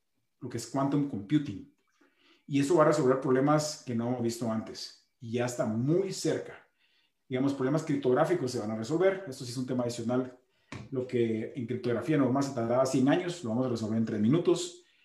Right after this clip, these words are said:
La, re-, la, la modelación de temas de, eh,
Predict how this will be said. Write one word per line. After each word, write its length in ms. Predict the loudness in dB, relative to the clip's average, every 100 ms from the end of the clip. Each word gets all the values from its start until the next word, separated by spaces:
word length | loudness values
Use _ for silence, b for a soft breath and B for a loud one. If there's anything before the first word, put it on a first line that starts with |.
| b b
La, 460 | 0 2 2 0 0
re-, 300 | 2 4 2
la, 460 | 0 0 0 -2 -4
la 460 | -4 -2 -2 -4 -10
modelación 920 | -2 2 2 0 -2 4 6 6 4 B B B
de 640 | -2 2 4 2 -2 -8 -4
temas 320 | 2 4 6
de, 400 | 6 4 2 -4 -10 _ _ _ _ _ _ _ _ _ _ -8
eh, 640 | -4 -2 -2 -4 -8 -14